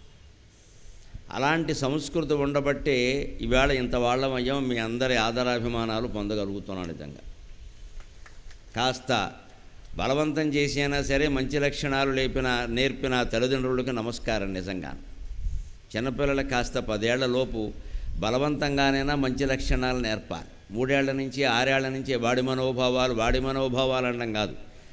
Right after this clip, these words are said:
మన సంస్కృతి ఏం కావాలి మనోభావాలంటే? ఇక్కడ వాడు ఫీల్ అవుతాడు, చివరికి అందరం ఫూల్ అవుతాం ఇక్కడ ఏమీ నేర్పకపోతే. "ఇది చదివితే కానీ అన్నం పెట్టను, ఇలా ఉంటే నేను నీతో మాట్లాడనని" తల్లి తండ్రి అంటూ ఉండాలి.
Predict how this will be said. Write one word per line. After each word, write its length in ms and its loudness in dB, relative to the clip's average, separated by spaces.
మన 80 -2
సంస్కృతి 540 0
ఏం 180 2
కావాలి 320 2
మనోభావాలంటే? 840 0
ఇక్కడ 240 -12
వాడు 180 0
ఫీల్ 260 4
అవుతాడు, 340 0
చివరికి 320 0
అందరం 280 -2
ఫూల్ 220 0
అవుతాం 320 0
ఇక్కడ 200 -10
ఏమీ 200 0
నేర్పకపోతే. 920 -6
"ఇది 200 -2
చదివితే 420 2
కానీ 200 4
అన్నం 300 2
పెట్టను, 360 2
ఇలా 220 4
ఉంటే 320 2
నేను 220 2
నీతో 300 2
మాట్లాడనని" 680 0
తల్లి 280 2
తండ్రి 360 2
అంటూ 280 2
ఉండాలి. 340 -2